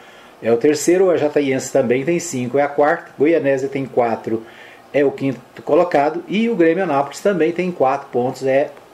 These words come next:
o sexto. Então, nesse grupo, Anápolis é primeiro e o Grêmio é o último, né? No outro grupo, grupo B, a Aparecidense é a primeira com oito pontos.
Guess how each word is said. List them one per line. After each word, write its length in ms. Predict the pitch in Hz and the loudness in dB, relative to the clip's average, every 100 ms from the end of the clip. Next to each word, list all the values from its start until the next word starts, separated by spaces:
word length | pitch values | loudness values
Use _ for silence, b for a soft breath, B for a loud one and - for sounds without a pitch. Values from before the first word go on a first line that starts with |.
| - | -12
o 80 | |
sexto. 640 | 135 - 127 120 - - 80 - | -12 -4 -2 -2 -4 -14 -20 -12
Então, 160 | - 110 | -6 0
nesse 260 | 117 127 | 0 0
grupo, 460 | 104 107 131 160 151 - B B B B - | -2 -2 0 -2 -6 -10 B B B B -8
Anápolis 760 | 120 123 127 123 123 123 - - - - - - - - - | -2 0 -2 0 -2 -2 -8 -20 -20 -20 -20 -20 -20 -20 -12
é 100 | - | -6
primeiro 540 | - 175 139 151 180 | -2 2 2 2 0
e 80 | 160 | -2
o 60 | 190 | -2
Grêmio 380 | 120 110 127 - | 0 0 -2 -2
é 80 | 147 | 0
o 60 | 143 | 0
último, 440 | 110 110 - 87 | 0 -6 -10 -6
né? 200 | 110 165 - B B B B | -2 -2 -6 B B B B
No 180 | 170 254 | -2 4
outro 320 | 180 147 190 | 4 4 2
grupo, 300 | 180 190 220 | 2 2 2
grupo 240 | 127 120 165 | -2 0 0
B, 360 | 143 170 196 - | 2 2 2 -4
a 40 | 147 | -2
Aparecidense 680 | 160 165 - 143 147 165 | 0 0 0 0 0 0
é 20 | |
a 40 | 165 | 0
primeira 360 | 175 143 151 | 0 2 4
com 240 | 165 170 139 | 2 0 2
oito 220 | 170 185 | 2 2
pontos. 500 | - 127 156 - - | 0 0 0 -4 -18